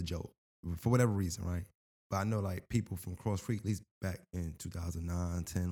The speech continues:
eleven, twelve, thirteen, they used to always hang their hat on, like, "Yeah, but I, I, our grades, our tests, like, we smart, our," you know. So I always knew that school brought some ki-, type of, um, good educational purposes to somebody's life.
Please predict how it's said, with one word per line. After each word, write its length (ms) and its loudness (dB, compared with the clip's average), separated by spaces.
eleven, 200 -2
twelve, 280 0
thirteen, 380 -4
they 80 2
used 160 4
to 60 -2
always 200 4
hang 200 4
their 100 4
hat 220 2
on, 180 -4
like, 220 -6
"Yeah, 160 2
but 120 0
I, 140 0
I, 60 -4
our 200 2
grades, 420 0
our 120 -2
tests, 400 0
like, 140 -8
we 80 0
smart, 480 -2
our," 180 -4
you 80 0
know. 100 -2
So 140 2
I 160 4
always 260 2
knew 140 2
that 140 0
school 420 -2
brought 200 4
some 260 0
ki-, 160 -6
type 300 0
of, 240 -6
um, 260 0
good 240 0
educational 720 0
purposes 460 2
to 100 -2
somebody's 320 0
life. 320 -2